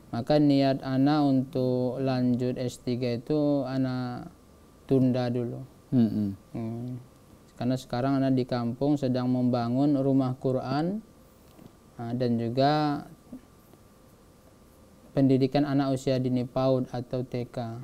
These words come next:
Speaker 2: Hmm.
Speaker 1: Ah.
Speaker 2: Masya Allah, kembali lagi ke dunia pendidikan,
Speaker 1: Iya.
Speaker 2: Ustaz, ya. Nampaknya memang itu udah passion antum gitu, ya.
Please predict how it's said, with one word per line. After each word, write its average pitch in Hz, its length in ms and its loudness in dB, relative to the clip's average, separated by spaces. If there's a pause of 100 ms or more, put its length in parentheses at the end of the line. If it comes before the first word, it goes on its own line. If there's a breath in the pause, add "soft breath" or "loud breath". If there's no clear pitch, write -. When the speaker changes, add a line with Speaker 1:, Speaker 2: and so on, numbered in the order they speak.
(220)
Speaker 2:
Hmm. 156 320 -2
Speaker 1:
Ah. 156 480 -4 (500)
Speaker 2:
Masya 117 320 -6
Allah, 113 300 -2
kembali 120 320 6
lagi 123 320 6
ke 120 240 2
dunia 120 320 2
pendidikan, 113 560 0
Speaker 1:
Iya. 104 160 0
Speaker 2:
Ustaz, 95 160 -4
ya. - 40 -12 (460 loud breath)
Nampaknya 139 480 6
memang 143 160 6
itu 135 240 4
udah 127 80 4
passion 117 400 -2
antum 110 400 -2
gitu, 95 160 -6
ya. 92 160 -8